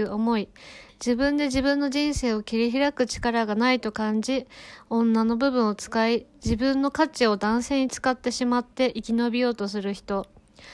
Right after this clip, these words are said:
だから養ってもらいたい女性、自分のパワーを信じることができず、男性に守ってもらいたい、幸せにしてもらいたい方、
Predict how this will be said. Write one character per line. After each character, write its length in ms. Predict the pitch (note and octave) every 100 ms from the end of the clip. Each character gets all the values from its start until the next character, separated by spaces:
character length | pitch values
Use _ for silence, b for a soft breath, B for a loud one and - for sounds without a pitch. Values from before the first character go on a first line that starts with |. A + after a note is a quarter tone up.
| B B -
だ 120 | A#3
か 40 |
ら 320 | G#3 G#3 C#4
養 80 | D4+
っ 20 | D#4
て 200 | - A#3
も 140 | G#3+
ら 160 | G3+ G3+
い 80 |
た 140 | G3+ G#3
い 80 | G3
女 140 | G3+
性、 380 | - G3+ G3+ B3 B B B -
自 180 | A#3+
分 200 | C4 C#4
の 80 | C#4
パ 240 | C4+ D4 B3+
ワ 0 |
ー 20 |
を 20 | G#3+
信 300 | - A#3+ B3
じ 120 | A#3+
る 120 | B3
こ 140 | A#3
と 100 | G#3
が 120 | F#3+ F3+
で 120 | G3+
き 180 | - A3+
ず、 220 | G#3 F3+
男 220 | G#3 A3+
性 160 | G#3 A#3+
に 100 | A#3
守 320 | A3 A3+ A#3+
っ 20 |
て 120 | -
も 100 | G3
ら 160 | F#3+ F#3+
い 60 | F3+
た 160 | G3
い、 80 | F3+
幸 360 | - - G#3+ G#3+
せ 140 | G#3+
に 100 | G#3
し 100 | G3+
て 140 | - G#3+
も 140 | G#3
ら 120 | G#3
い 80 | G3+
た 200 | G3+ G#3
い 100 | G3+ - - _ _ _ - - - - -
方、 380 | - - A#3 A3